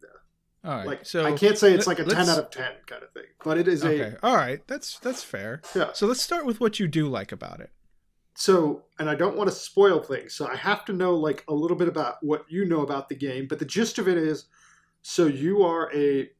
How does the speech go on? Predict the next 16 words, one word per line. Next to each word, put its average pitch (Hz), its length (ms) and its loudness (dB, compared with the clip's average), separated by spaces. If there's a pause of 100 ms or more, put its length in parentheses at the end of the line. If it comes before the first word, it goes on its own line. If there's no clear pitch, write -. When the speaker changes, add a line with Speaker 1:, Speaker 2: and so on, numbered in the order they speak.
Speaker 1:
world 151 400 2
defense 175 400 0
force, 143 600 -2
you 135 160 -8
have 156 200 0
a 170 60 2
base, 151 480 0
there's 135 220 -2
base 175 320 2
construction, 156 720 -4 (380)
there's 147 460 2
the 139 320 -2
enemy 180 320 4
that 170 200 4
you 156 120 0
face, 135 540 -4